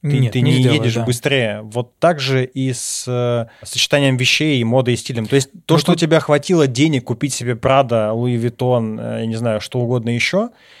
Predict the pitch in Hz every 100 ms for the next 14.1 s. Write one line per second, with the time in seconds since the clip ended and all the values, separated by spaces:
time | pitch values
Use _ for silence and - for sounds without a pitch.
0 | _ - 123 127 135 135 135 131 170 151
1 | - 120 131 123 117 127 117 - - 127
2 | 139 117 117 139 - - 120 117 127 107
3 | - - _ - - 147 165 143 127 131
4 | 170 147 156 202 151 143 135 131 139 139
5 | 123 117 123 123 135 151 143 - 139 147
6 | 143 120 135 131 123 120 - _ _ _
7 | - 139 131 123 139 226 147 127 131 123
8 | 117 117 - 120 117 123 127 120 117 -
9 | - 135 120 113 135 131 165 131 - 127
10 | 117 123 - 120 123 127 123 113 117 117
11 | 113 107 - - _ _ _ _ - 131
12 | 135 147 196 - 139 143 147 139 139 139
13 | 190 220 - 123 120 127 127 123 127 120
14 | 120